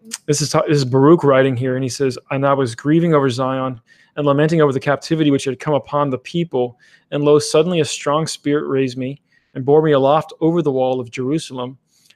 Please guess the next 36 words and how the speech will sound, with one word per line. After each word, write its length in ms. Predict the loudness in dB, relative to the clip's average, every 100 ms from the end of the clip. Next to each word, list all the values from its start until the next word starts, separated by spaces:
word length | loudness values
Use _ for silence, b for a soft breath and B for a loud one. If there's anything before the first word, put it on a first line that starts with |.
| b
And 100 | -2
I 60 |
beheld, 400 | -2 0 0 2
and 120 | 0 0
lo, 300 | 0 0 -4
four 440 | -6 -2 0 -2 -4
angels 520 | -4 -4 -4 -6 -8
standing 360 | -8 -4 -2 -2
at 80 |
the 100 | -6
four 320 | -8 0 0 0
corners 480 | -2 -2 0 -2
of 80 | -6
the 80 | -8
city," 360 | -4 -4 -4 -6
which 180 | -12 -10
is 120 | -10
the 60 | -10
same 300 | -6 -6 -6
thing 240 | -8 -6
we 80 | -6
see 260 | -6 -6
in 100 | -4
Revelation 520 | -4 -2 -2 -2 -4 -10
seven, 460 | -4 -4 -4 -6 _ b b b b b -2
"each 200 | 0 2
of 80 |
them 160 | 2 2
holding 360 | 2 2 4 0
a 40 |
torch 460 | -2 2 2 2 -6
of 80 | -18
fire 460 | -4 -2 2 2 0
in 60 |
his 140 | -4 -8
hands. 420 | -6 -6 -8